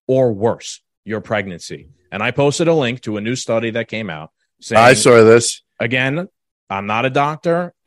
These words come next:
Speaker 1: I haven't looked that much into this. This is from the thousands and thousands of,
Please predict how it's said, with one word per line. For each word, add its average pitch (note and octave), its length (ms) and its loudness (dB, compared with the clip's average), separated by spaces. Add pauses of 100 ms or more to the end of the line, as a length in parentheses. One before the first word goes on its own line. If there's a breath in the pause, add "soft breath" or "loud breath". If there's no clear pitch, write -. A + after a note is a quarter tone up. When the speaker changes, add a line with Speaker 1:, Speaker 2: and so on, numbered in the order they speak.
Speaker 1:
I F#2+ 200 -8
haven't A#2 300 -4
looked B2+ 180 -4
that C#3 180 -2
much C#3 200 -6
into C#3 260 -8
this. D3 180 -4
This G2 140 -10
is F#2+ 100 -12
from A2 380 -6
the G2+ 100 -6
thousands A#2+ 560 -6
and A#2+ 80 -10
thousands B2+ 460 -6
of, A#2 140 -8